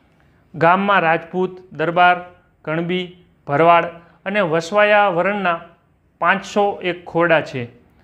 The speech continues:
એ બે ખોરડા વાણિયા અને બ્રાહ્મણના છે. તો ગામની અંદર, અ, અલગ અલગ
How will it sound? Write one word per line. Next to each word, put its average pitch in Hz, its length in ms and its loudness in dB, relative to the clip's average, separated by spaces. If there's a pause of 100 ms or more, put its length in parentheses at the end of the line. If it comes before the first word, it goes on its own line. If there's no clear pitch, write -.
(240)
એ 202 380 -4 (720)
બે 196 340 4
ખોરડા 226 400 2
વાણિયા 208 420 0
અને 196 260 -4 (260)
બ્રાહ્મણના 135 580 -4
છે. 117 260 -16 (1500)
તો 202 380 0
ગામની 185 400 0
અંદર, 202 320 -2 (400)
અ, 160 40 -12 (160)
અલગ 170 260 -2
અલગ 160 360 -4